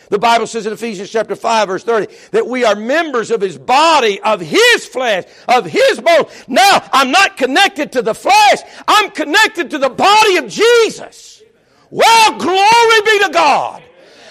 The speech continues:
I have been disconnected from the body of the sins of the flesh,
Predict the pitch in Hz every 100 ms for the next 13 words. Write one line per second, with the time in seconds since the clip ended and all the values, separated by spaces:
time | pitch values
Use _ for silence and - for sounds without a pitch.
0 | - 339 359 339 247 330 269 165 508 480
1 | - - 370 403 349 - 214 147 - -
2 | 285 220 180 330 349 320 285 247 262 -
3 | 302 240 233 220 262 240 208